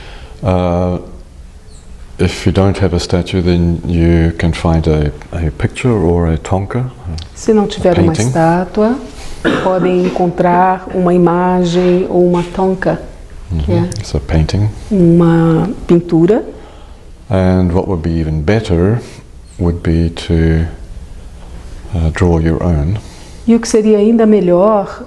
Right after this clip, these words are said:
Speaker 2: seria desenhar o próprio, própria imagem.
Speaker 1: So, uh, I think that's something we should do tomorrow.
Speaker 2: Eu acho que é algo que a gente deveria fazer amanhã.
Speaker 1: So try and, uh, for the class tomorrow, please bring, uh,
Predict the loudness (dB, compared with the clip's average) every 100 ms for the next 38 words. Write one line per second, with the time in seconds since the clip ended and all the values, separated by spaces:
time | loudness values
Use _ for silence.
0 | -12 0 2 4 4 4 2 2 2 2
1 | 2 0 0 0 0 0 0 0 -2 0
2 | 2 2 -4 -12 -20 -20 -20 -20 -20 -20
3 | -20 -20 -20 -20 -18 -6 -2 0 0 0
4 | 2 0 0 -2 -2 -6 -14 -18 -10 -2
5 | 0 2 2 2 0 -2 -10 -16 -14 -10
6 | -4 -2 0 0 0 -2 0 0 0 -2
7 | -2 -2 -2 0 2 2 2 0 -4 -12
8 | -14 -10 0 2 2 -2 0 2 2 0
9 | -2 -2 -2 -4 -2 0 2 2 2 0
10 | 2 2 2 0 -4 -8 -14 -12 -4 -4
11 | 0 0 0 0 0 0 0 -4 -10 -8
12 | -8 -6 -8 -4 -2 -2 -4 -2 0 2
13 | 0 -2 -4 -6 -6 -2 0 0 0 0
14 | 0